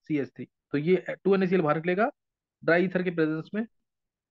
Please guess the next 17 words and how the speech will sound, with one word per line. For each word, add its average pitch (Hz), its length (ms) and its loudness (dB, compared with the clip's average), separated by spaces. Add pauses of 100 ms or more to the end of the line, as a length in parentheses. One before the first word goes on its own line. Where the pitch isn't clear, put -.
(640)
और 151 120 0
answer 170 240 2
आ 175 40 4
जाएगा 175 160 0
टू 180 260 -4
थ्री 190 80 -2
डाइमेथाइल 147 320 -2
butane। 117 260 -12 (4000)
One, 160 320 -2 (180)
two, 165 140 -2 (260)
three, 160 200 -4 (180)
four, 135 160 -12 (1000)
टू 202 140 0
थ्री 214 140 0
डाइमेथाइल 165 360 2
butane। 131 260 -10
clear? 180 300 -4